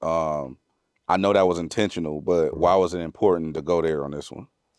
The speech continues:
Speaker 2: Um,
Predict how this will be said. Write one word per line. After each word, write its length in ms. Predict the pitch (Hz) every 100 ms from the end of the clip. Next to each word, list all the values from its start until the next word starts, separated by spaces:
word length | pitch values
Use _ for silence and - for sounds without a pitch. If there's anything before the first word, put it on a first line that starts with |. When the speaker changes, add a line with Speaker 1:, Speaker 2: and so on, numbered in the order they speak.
| _ _ _ _ _ _ _ _ _ _ _ _ _ _ _ _ _ _ _ _ _ _
Speaker 2:
Um, 680 | 110 131 139 139 127 110